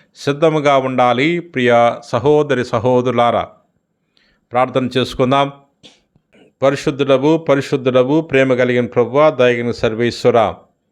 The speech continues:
ఈనాటి పట్టణాల ద్వారా నీ యొక్క చిత్తాన్ని మాకు తెలియచేసినందులకు నీకు వేలాది వందనాలు. ప్రభువా, నీవు దయగల దేవుడవు,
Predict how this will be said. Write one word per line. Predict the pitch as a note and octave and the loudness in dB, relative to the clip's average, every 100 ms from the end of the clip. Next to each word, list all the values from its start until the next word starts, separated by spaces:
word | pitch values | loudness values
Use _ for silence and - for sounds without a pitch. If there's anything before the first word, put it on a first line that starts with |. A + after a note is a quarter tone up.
| _ _ _ | _ _ _
ఈనాటి | A#2 B2+ C3 A#2+ | -6 -2 -2 -2
పట్టణాల | B2 B2+ C#3+ C#3+ C#3 | -2 -4 0 0 0
ద్వారా | B2+ C3+ C3+ C#3+ D3+ - _ _ _ _ _ _ _ _ | 0 2 2 2 -2 -12 _ _ _ _ _ _ _ _
నీ | G2+ | -4
యొక్క | B2+ C3+ C3+ | 0 0 -2
చిత్తాన్ని | - C3 - D3 C#3+ | -6 -6 -2 0 0
మాకు | C3+ C3+ C#3 | 0 0 0
తెలియచేసినందులకు | B2+ C3 D3+ D3 C#3 - C3+ B2+ B2+ B2+ B2+ | 0 0 0 0 0 0 -2 0 2 0 0
నీకు | B2 B2 A#2+ | -2 -2 -2
వేలాది | A#2 B2 B2+ B2 | 0 4 2 2
వందనాలు. | A#2 A#2 A#2+ A#2 G#2+ F2+ _ _ _ | -2 0 2 2 0 -2 _ _ _
ప్రభువా, | A2+ A#2 B2+ B2+ | -8 0 2 2
నీవు | B2+ B2 C3 | 0 0 0
దయగల | C3 A#2+ C#3 D3 | 2 2 2 0
దేవుడవు, | C3 C3+ C3+ C#3 C3 B2 G#2 | 2 2 2 2 0 -2 -8